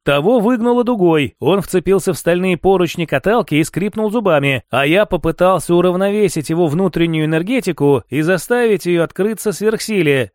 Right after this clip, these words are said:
в очередной раз осуществить удалённую настройку на источник.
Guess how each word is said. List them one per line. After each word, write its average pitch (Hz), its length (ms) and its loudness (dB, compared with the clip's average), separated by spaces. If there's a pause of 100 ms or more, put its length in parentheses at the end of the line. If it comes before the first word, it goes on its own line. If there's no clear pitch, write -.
в 135 80 -4
очередной 165 520 0
раз 220 380 0
осуществить 202 960 -4
удалённую 202 640 2
настройку 170 680 0
на 170 140 0
источник. 143 760 -2